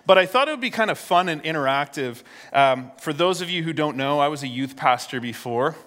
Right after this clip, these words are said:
And so it's really fun to have interactive kind of, uh, lessons, not just with props, although that's, that's kinda handy.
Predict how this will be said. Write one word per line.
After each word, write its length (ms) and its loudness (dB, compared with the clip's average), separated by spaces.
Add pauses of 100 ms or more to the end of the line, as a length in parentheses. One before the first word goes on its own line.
And 160 0
so 360 4 (200)
it's 240 -2
really 300 0
fun 340 0
to 100 2
have 300 2
interactive 760 -4
kind 360 -2
of, 320 -6
uh, 160 4
lessons, 440 0
not 160 2
just 220 -2
with 160 -8
props, 460 2
although 280 -2
that's, 440 -2
that's 260 -2
kinda 360 -2
handy. 500 -2